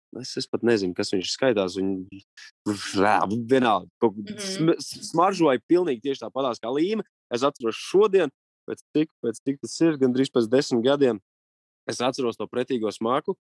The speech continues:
Speaker 1: kā viņi smaržoja, un es atceros, kā es aizlidoju prom, kā tas notika un kā viņš mani atrada. Un man visa seja bija ar, ar tādu melnu līmi, viss, viss,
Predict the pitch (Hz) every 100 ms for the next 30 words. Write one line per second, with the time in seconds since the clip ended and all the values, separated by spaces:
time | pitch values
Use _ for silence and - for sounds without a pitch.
0 | _ 117 113 107 - 127 151 160 131 110
1 | 123 135 113 - 123 120 107 120 139 147
2 | 131 110 - 120 143 190 _ _ _ _
3 | _ _ _ _ - 127 123 - 110 -
4 | 135 151 170 147 131 120 131 135 127 -
5 | 117 127 156 127 107 - _ _ - 101
6 | 110 143 - - 135 135 123 95 95 92
7 | 90 95 95 - 101 90 98 110 120 135
8 | 127 113 120 131 139 117 117 131 151 -
9 | - 135 147